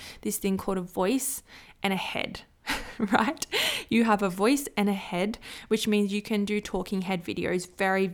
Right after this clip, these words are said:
very, very easily. I'm sure you have a blank wall at home where you can just chuck your camera up, speak for fifteen seconds,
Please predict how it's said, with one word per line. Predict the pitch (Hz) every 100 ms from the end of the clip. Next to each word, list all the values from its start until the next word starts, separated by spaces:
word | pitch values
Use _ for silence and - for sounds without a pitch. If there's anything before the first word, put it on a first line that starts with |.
| -
very, | 185 175 175 185 - -
very | 165 175 180 - _ -
easily. | 190 175 - - - - -
I'm | 196
sure | - 190
you | 208 226
have | 220
a |
blank | 208 214 196 190
wall | 185 180
at | -
home | 180 180 175
where | 180
you | 180
can | 190
just | 185 190
chuck | - 214 -
your | 247 247 -
camera | 226 208 208
up, | - 185 - - -
speak | - - 214 208
for | -
fifteen | 233 233 226 214 202 202
seconds, | 185 190 185 175 185